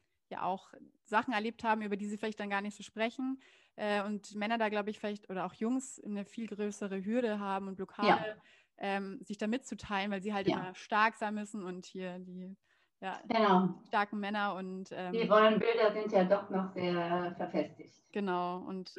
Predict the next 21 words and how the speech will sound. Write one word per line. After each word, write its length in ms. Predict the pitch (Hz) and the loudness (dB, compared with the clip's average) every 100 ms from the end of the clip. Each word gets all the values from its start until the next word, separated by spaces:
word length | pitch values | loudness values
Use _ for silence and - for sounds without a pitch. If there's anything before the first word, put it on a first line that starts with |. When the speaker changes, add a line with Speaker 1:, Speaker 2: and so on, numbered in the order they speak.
| 185 | -2
Speaker 2:
Mhm. 100 | 330 | 2
Speaker 1:
da 180 | 190 202 | 4 2
hoffentlich 340 | 202 208 190 | 0 -4 -6
dann 120 | - 175 | -6 -4
auch 240 | 190 - | -6 -6
noch 240 | 180 - | -12 -12
mehr, 300 | 196 180 196 - - _ | -10 -10 -10 -16 -20 _
mehr 200 | 226 226 | -2 0
passiert, 680 | 233 220 - 233 233 226 196 | 0 -4 -4 -2 -2 -4 -8
dass, 280 | 196 - - | -8 -10 -8
ähm, 340 | 185 185 196 185 | -8 -8 -8 -8
auch, 240 | 190 - - _ | -8 -10 -20 _
auch 260 | 185 185 _ _ | -18 -18 _ _
die, 300 | 190 180 185 - _ _ _ _ _ | -12 -10 -12 -16 _ _ _ _ _
äh, 140 | 190 | -10
männlichen, 800 | 190 196 202 202 - 185 185 185 - _ _ _ 285 | -6 -6 -6 -8 -8 -10 -8 -12 -18 _ _ _ -16
ähm, 460 | 185 180 180 185 180 - | -12 -10 -12 -14 -18 -16
ja, 180 | 202 - _ _ _ _ _ _ | -16 -16 _ _ _ _ _ _
männlichen 240 | - 190 202 | -14 -12 -8
Personen 460 | 208 180 180 185 | -6 -6 -6 -4
da 400 | 180 175 175 185 | -4 -4 -4 -8